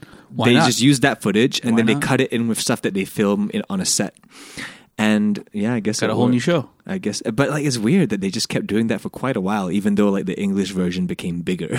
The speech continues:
Speaker 2: <laughs>
Speaker 1: <laughs> Yeah.
Speaker 2: Yeah. But, like, that, like, um, I forgot where we started from, but
Speaker 1: Cartoons.
Speaker 2: Yeah, but because we were on this thread,
Speaker 1: Yeah.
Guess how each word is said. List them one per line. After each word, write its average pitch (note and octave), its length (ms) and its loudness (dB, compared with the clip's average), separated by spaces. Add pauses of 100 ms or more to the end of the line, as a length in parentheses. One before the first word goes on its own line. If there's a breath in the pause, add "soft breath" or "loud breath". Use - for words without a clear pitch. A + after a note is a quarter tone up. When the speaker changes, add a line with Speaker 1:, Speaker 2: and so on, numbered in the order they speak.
Speaker 2:
<laughs> - 100 -16
Speaker 1:
<laughs> D3 100 -2
Yeah. B2 520 -2 (480 loud breath)
Speaker 2:
Yeah. F#2+ 300 0 (460 soft breath)
But, B2+ 160 0
like, B2 260 2
that, C3 160 2 (340)
like, B2+ 300 2 (220)
um, A#2 440 2 (540)
I C3 60 -6
forgot C#3 300 2
where A#2+ 180 4
we A2 100 2
started G#2+ 400 -2
from, C3 340 0 (380 loud breath)
but A2 200 0
Speaker 1:
Cartoons. A2+ 480 -4
Speaker 2:
Yeah, A#2+ 320 2 (200 loud breath)
but C3+ 120 -6
because D3+ 300 4
we C#3 100 4
were B2+ 120 4
on A2+ 220 2
this A2 200 0
thread, G#2+ 400 -2 (100)
Speaker 1:
Yeah. A#2+ 260 2